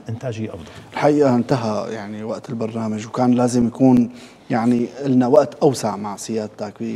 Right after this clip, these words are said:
Speaker 2: يعني كل ما شرحته عن موضوع الزراعة. في حابب شيء تختم فيه سيادة الوزير وأنا ما سألتك عنه؟ أم، في كتير مواضيع هو لازم نطرحها، بس
Speaker 1: لا.
Speaker 2: يعني أهم شيء، هل هناك شيء لازم نحكي فيه؟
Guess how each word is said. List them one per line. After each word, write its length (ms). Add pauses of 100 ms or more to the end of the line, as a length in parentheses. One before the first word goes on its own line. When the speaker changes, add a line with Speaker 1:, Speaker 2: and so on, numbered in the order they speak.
(160)
Speaker 2:
يعني 260
كل 420 (480)
ما 300
شرحته 460
عن 120
موضوع 380
الزراعة. 500 (460)
في 260
حابب 340
شيء 160
تختم 400
فيه 340
سيادة 360
الوزير 420
وأنا 220
ما 140
سألتك 500
عنه؟ 600
أم، 420
في 160
كتير 240
مواضيع 420
هو 160
لازم 320
نطرحها، 400
بس 280
Speaker 1:
لا. 60
Speaker 2:
يعني 420 (560)
أهم 320
شيء، 300
هل 260
هناك 340
شيء 280
لازم 280
نحكي 320
فيه؟ 260